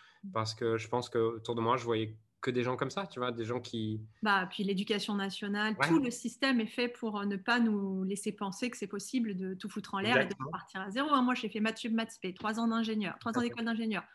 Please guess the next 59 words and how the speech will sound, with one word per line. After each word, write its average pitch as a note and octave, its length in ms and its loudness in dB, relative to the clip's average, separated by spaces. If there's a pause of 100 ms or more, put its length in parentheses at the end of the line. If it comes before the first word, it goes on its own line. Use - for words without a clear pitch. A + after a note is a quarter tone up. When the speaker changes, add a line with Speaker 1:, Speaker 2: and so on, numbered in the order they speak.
(120)
Speaker 1:
trois A#3+ 200 2
ans A#3+ 100 4
d'ingénieur, A3+ 580 2
j'étais G#3 260 -4
au F#3+ 40 -2
même G#3 180 0
stade A3 180 -4 (100)
que A3+ 60 -4
toi A3 160 -2
en F#3+ 80 -2
dépression. G#3 520 -4 (140)
Speaker 2:
Ouais. G2+ 160 -2 (640)
Speaker 1:
Et, A#3+ 280 4
euh, G3 160 -2
je F#3 100 -2
me G3 60 0
disais, G3+ 180 0
je A3 80 -4
veux G3 80 -6
pas G#3+ 140 0
foutre, - 240 -16
foutre - 240 -8
en G#3+ 40 2
l'air A#3+ 220 2
neuf G#3+ 240 2
ans C#4 140 2
et B3+ 80 2
repartir - 420 -6
à G3+ 100 -2
zéro A3+ 360 0
avec, G3+ 380 -2
avec F#3+ 280 -4
rien. C#4+ 220 0
Enfin, G3 420 -4 (140)
c'est F#3+ 160 -10
un, A3+ 180 4 (640)
il A3 140 4
a G#3+ 80 0
fallu, A#3 480 6
enfin, F#3+ 320 -4
des F#3+ 160 -2
fois, A#3+ 120 -2
tu A#3+ 140 -8
penses A3+ 300 -2 (260)
que - 100 -8
la F3+ 120 -2
vie F#3 160 0
n'a G3+ 200 2
aucun G#3 300 -2
sens. D4+ 400 -2
<clears throat> A3+ 480 8
T'en G3 120 0
arrives G3+ 220 2
à F#3+ 60 0
penser G3 300 -4
à G3 60 -2
des F#3 120 -4
trucs F#3+ 220 -12
horribles. A#3 320 0